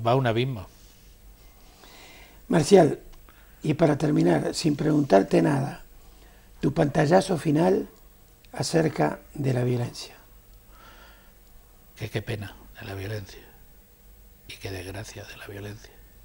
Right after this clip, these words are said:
Speaker 1: Y abusando de ti, pues bueno, aparte de, de nuestro, ha muerto gente en estos últimos días que hablamos, que bueno, pero yo quiero recordar especialmente a dos personas, una, este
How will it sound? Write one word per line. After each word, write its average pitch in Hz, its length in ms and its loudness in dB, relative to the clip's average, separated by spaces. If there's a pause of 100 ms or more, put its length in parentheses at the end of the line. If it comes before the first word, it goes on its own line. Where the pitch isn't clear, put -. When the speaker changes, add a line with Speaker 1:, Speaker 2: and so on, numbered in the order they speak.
(720)
Speaker 1:
Y 113 200 -2
abusando 131 520 0
de 127 140 2
ti, 135 380 -2 (760)
pues 104 160 -10
bueno, 117 240 -2
aparte 120 420 2
de, 117 380 -2 (160)
de 113 160 -4
nuestro, 107 640 -8 (540)
ha - 120 -14
muerto 120 320 -6
gente 113 560 -6 (1600)
en 117 140 0
estos 117 300 0
últimos 120 460 2
días 120 240 4
que - 100 -2
hablamos, 120 440 2
que 101 260 -4
bueno, 107 440 -2
pero 101 160 -4
yo 123 160 0
quiero 123 240 2
recordar 117 480 2
especialmente 117 640 -2
a 117 40 2
dos 120 120 0
personas, 123 440 -4
una, 117 420 -2 (1400)
este 107 600 -6